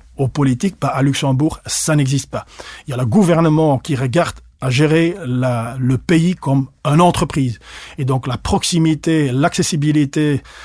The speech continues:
avec les régulateurs, les autorités, euh, l'expertise, euh, en service public est énorme. Et, et donc, tout, tout ça, euh, permet à Luxembourg de rester quand même,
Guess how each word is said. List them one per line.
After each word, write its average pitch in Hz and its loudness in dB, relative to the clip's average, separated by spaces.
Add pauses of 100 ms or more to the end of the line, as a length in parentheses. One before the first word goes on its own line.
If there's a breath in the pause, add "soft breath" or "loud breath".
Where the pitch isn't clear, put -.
(160 loud breath)
avec 127 -4
les 135 -4
régulateurs, 156 2
les 135 2
autorités, 160 0 (380 soft breath)
euh, 123 -6
l'expertise, 160 0
euh, 127 -2
en 117 -6
service 131 0
public 147 -2 (400 soft breath)
est 151 0
énorme. 123 0 (480 soft breath)
Et, 127 -2
et 139 -2
donc, 131 0 (120)
tout, 220 4 (280)
tout 190 0
ça, 175 2
euh, 123 -2 (120)
permet 143 2
à 175 4
Luxembourg 139 0
de 131 -2
rester 135 -2
quand 127 -4
même, 165 0